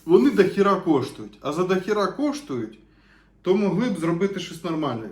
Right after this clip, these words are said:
Чесно кажучи, до дошки претензія. Другий скол ось тут є.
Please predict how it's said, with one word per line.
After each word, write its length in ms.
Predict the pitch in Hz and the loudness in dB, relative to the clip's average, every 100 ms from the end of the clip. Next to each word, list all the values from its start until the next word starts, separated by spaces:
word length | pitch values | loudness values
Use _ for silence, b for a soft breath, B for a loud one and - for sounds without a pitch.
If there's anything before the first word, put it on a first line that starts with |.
| - | -2
Чесно 380 | 196 185 147 123 | 2 2 0 -6
кажучи, 460 | 139 117 110 - 127 | -4 -4 -6 -10 -2
до 80 | 160 | 2
дошки 400 | 175 160 - 120 | 2 0 -4 -10
претензія. 720 | 139 139 165 143 123 120 117 B B B | -10 -4 -2 -2 -6 -10 -12 B B B
Другий 380 | 139 175 170 147 | -2 0 2 0
скол 720 | - - 190 175 165 165 - - - | -4 0 6 6 6 0 -10 -18 -12
ось 200 | 160 151 | -12 -8
тут 240 | 170 165 | -6 -6
є. 320 | 170 165 160 | -2 -2 -2